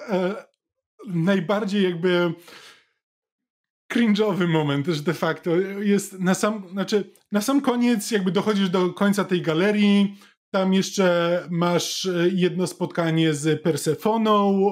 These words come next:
e, już tym razem, e, osobiście, no bo wcześniej ona była zamrożona, więc nigdy nie miałeś z-, okazji z nią porozmawiać. Teraz w końcu możesz z nią pogadać. I jak skończysz z nią gadać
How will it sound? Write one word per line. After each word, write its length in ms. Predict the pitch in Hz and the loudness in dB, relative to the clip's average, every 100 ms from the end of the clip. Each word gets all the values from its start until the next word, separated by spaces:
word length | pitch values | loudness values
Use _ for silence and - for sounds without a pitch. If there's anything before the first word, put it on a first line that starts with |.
| 170 | 0
e, 260 | 180 180 180 | -2 -2 0
już 220 | 185 180 | 0 0
tym 180 | - 180 | 2 0
razem, 560 | 175 160 165 160 156 147 - - _ 170 | 2 0 0 0 0 -6 -10 -20 _ -2
e, 140 | 160 | -2
osobiście, 680 | 180 - 151 190 190 - 185 | 0 -2 2 2 0 0 0
no 120 | 170 | 0
bo 100 | 160 | 0
wcześniej 340 | 156 175 180 156 | 0 -2 0 0
ona 160 | 156 | 0
była 200 | 147 156 | 0 0
zamrożona, 600 | 151 156 143 139 175 165 | 2 2 2 2 2 2
więc 220 | 156 151 | 0 0
nigdy 220 | 165 147 156 | -2 0 0
nie 140 | 156 | 0
miałeś 280 | 156 151 147 | 0 0 0
z-, 80 | 156 | -2
okazji 320 | 156 147 151 | -2 -4 -2
z 60 | |
nią 120 | 151 143 | -4 -4
porozmawiać. 680 | 143 143 190 202 185 175 - - - - | -4 0 2 2 2 0 -8 -20 -20 -4
Teraz 280 | 170 156 - | -2 -2 -2
w 20 | |
końcu 280 | 170 165 160 | -2 0 -2
możesz 300 | 151 147 139 | 0 -2 -2
z 100 | 139 | -4
nią 160 | 135 | -4
pogadać. 680 | 147 139 196 190 180 170 - _ _ _ _ - | -4 0 2 2 0 -2 -10 _ _ _ _ -4
I 60 | 180 | 0
jak 160 | - | 0
skończysz 360 | - 220 208 196 | 0 -2 0 0
z 60 | |
nią 160 | 160 147 | 2 2
gadać 640 | 170 185 196 190 190 - | 2 2 2 2 -2 -12